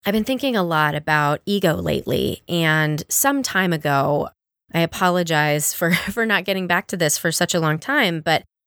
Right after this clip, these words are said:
I had a listener reach out and say, "Hey, I really want you to talk about defensiveness because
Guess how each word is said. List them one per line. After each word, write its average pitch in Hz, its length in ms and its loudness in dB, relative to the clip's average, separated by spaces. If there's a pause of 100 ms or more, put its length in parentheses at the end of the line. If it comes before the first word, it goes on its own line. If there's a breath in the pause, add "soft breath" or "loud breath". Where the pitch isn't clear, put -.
(220)
I 190 80 0
had 214 340 2
a 196 80 2
listener 180 380 0
reach 156 240 0
out 151 200 2
and 165 140 -4
say, 160 240 0
"Hey, 185 500 -2
I - 40 -4
really 240 280 0
want 302 200 -2
you 214 80 0
to 185 100 -2
talk 160 500 2
about 151 800 0 (100)
defensiveness 156 1000 0
because 156 600 0